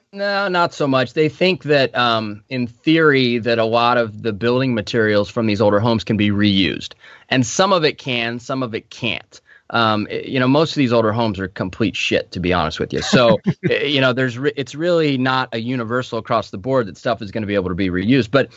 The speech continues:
Speaker 1: when you tear it down with machinery, you put it in dumpsters, a lot of that gets sifted and sorted anyway,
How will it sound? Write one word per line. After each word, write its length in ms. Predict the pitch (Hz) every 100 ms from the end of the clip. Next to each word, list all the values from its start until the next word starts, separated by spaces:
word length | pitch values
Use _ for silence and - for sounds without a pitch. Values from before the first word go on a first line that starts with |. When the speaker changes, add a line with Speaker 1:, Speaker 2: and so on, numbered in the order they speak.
| - _
Speaker 1:
when 160 | - 131
you 80 | 131
tear 240 | 175 165
it 60 | 135
down 180 | 143
with 80 | 127
machinery, 640 | 113 - 160 151 139 123 - _
you 120 | - 117
put 160 | 147
it 80 | 127
in 80 | 110
dumpsters, 420 | 131 127 131 120
a 40 |
lot 140 | 139 175
of 40 |
that 160 | 156 117
gets 180 | 131 -
sifted 340 | 135 127 135
and 80 | 113
sorted 360 | - 123 107
anyway, 440 | 104 117 127 131